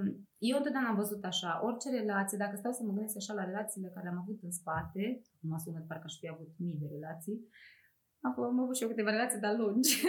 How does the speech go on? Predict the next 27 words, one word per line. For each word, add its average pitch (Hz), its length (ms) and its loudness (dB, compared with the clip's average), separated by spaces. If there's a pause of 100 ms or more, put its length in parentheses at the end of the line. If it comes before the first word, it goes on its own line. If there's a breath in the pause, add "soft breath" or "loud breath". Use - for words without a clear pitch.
(320)
<laughs> 440 460 2
perioade 285 680 2
lungi. 311 360 0 (840 loud breath)
Um, 220 800 2 (400)
chiar 330 240 4
am 269 80 6
avut 247 260 0
odată 208 440 4
un 185 80 2
episod 196 440 4
din 196 120 4
ăsta 202 180 0
în 190 60 -2
cap, 196 160 -4
nu 226 100 4
știu 175 160 -2
ce 170 160 -6 (480)
mi-a 151 200 -8
fost, 170 280 0 (680)
ce - 120 -4
am 320 120 4
învățat 254 360 2
de 214 100 4
la 202 100 2
fiecare 170 680 0
și 214 540 -4 (840)
chiar 359 180 0